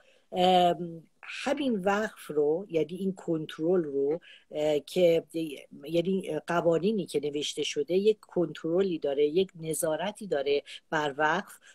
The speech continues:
و اینکه این وقفنامه اهدافش انجام بشه. اما در عین حال، چون می‌دونن که هر موقوفه یه زمانی داره، یه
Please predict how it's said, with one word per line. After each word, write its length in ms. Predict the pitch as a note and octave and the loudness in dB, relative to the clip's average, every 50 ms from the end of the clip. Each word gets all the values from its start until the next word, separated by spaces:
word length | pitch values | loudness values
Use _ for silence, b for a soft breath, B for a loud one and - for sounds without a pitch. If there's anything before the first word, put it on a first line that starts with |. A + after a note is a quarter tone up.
| b _ | b _
و 100 | D#3+ F3 | -2 0
اینکه 640 | F3 F3+ G#3 A3+ B3+ - - A#3 A#3+ A3+ A#3 G#3+ - _ _ _ | 0 2 0 0 -4 -2 0 0 2 2 2 0 -2 _ _ _
این 220 | - A#3+ A3 G#3+ F#3+ | -2 0 0 0 2
وقفنامه 760 | F#3+ F3+ E3+ E3 - - - F3 E3+ D#3+ D#3 D#3+ F#3+ G3+ - - | 2 0 0 -2 -4 -8 -6 -4 -2 -2 0 0 -2 -2 -2 -4
اهدافش 800 | E3 D#3 - - - F#3+ F#3+ G3 F#3 - G3 G3 F#3 - - - _ _ _ - | -4 -6 -6 -4 -2 0 0 0 0 0 0 0 0 0 -4 -10 _ _ _ -8
انجام 360 | E3+ D3+ D3 C3 - D#3 B2+ - D3 | -6 -6 -4 -2 -2 -4 -4 -4 -8
بشه. 240 | C#3 - - E3+ E3+ b b b b b | -10 -10 -10 -10 -12 b b b b b
اما 240 | - B3 B3 D4 D4+ | -6 -4 -2 -2 0
در 260 | D4 A3 F3+ E3 D#3+ - | 2 2 2 2 2 0
عین 300 | F3 E3+ D#3+ D#3 D#3 D3+ - | -2 -2 -2 -2 -6 -8 -4
حال، 320 | - G3 G3 E3 C3+ B2 B B B B _ - E3+ E3+ | 0 2 2 2 2 0 B B B B _ -10 -8 -2
چون 180 | - A3+ B3+ A#3+ | 0 2 2 4
می‌دونن 480 | A#3+ B3+ A#3+ - A#3 G#3+ A3 G#3+ G#3+ | 2 0 0 0 2 2 2 2 2
که 120 | G3 G#3+ F#3+ | 0 0 0
هر 200 | E3+ G3 G#3+ G#3+ | 2 4 4 4
موقوفه 520 | G3 G3 F#3 E3 - F3 E3+ - - G3+ | 4 4 4 2 0 -2 -4 2 6 6
یه 380 | G3+ G#3+ G3+ G3 G#3 G#3 G3+ F#3+ | 6 6 6 6 6 6 6 6
زمانی 680 | - E3 D#3+ E3 F3 E3 E3+ E3+ F#3+ G3 F3+ D#3+ C#3+ | 2 -2 -2 0 2 2 2 0 -2 -4 -6 -8 -8
داره، 240 | - C#3+ C#3 C3+ D3 | -6 -6 -4 -4 -2
یه 160 | D3+ F3+ G3 | -2 -2 -2